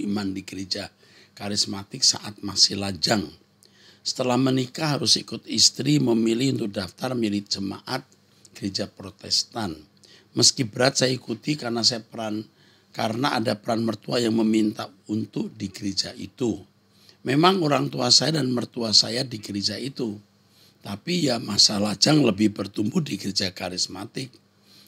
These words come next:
Dan saat ini sudah jadi anggota jemaat Protestan ini, meski masih sulit.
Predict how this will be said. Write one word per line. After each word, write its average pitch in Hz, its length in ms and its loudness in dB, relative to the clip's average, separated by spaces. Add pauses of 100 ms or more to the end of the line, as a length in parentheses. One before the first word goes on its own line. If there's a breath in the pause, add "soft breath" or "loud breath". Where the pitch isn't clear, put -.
Dan 107 200 -6
saat 113 360 -4
ini 131 160 2
sudah 107 280 0
jadi 101 280 -2
anggota 101 480 -6
jemaat 101 520 -6 (680)
Protestan 101 640 -4
ini, 113 400 -2 (320 soft breath)
meski - 320 2
masih 107 280 2
sulit. 101 340 0